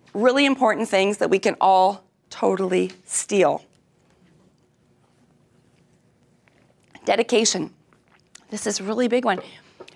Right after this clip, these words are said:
They make every single day. Whether their work ends up on the gallery wall, or on the stage,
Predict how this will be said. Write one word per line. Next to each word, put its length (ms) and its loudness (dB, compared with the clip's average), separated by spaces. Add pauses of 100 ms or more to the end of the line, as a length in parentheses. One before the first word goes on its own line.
(280)
They 420 2
make 400 0
every 200 0
single 320 -2
day. 360 0 (540)
Whether 440 2
their 120 4
work 260 0
ends 160 -2
up 140 -4
on 60 -4
the 60 -4
gallery 360 2
wall, 520 4 (180)
or 160 -8
on 140 -8
the 80 -4
stage, 580 -2